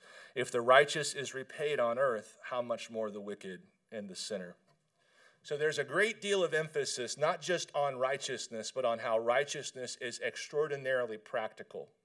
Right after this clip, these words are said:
and brings all kinds of blessings into our lives. And of course, the word righteous is rooted in the word is, no, <laughs> right.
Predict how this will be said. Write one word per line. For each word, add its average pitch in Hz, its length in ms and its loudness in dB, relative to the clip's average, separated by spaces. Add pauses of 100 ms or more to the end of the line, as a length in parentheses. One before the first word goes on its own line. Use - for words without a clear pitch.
(400)
and 131 180 0
brings 143 320 -2
all 175 420 4
kinds 147 460 -2
of 101 220 -12
blessings 113 760 -2
into 117 540 -4
our 101 120 6
lives. 107 640 4 (840)
And 143 120 6
of - 100 0
course, 165 320 8
the 143 120 0
word 160 320 6
righteous 131 760 4
is 123 220 -8
rooted 143 380 0
in 135 360 -2
the 151 80 -2
word 139 440 2 (1600)
is, - 420 0
no, - 100 -8 (300)
<laughs> - 300 -20
right. 151 480 8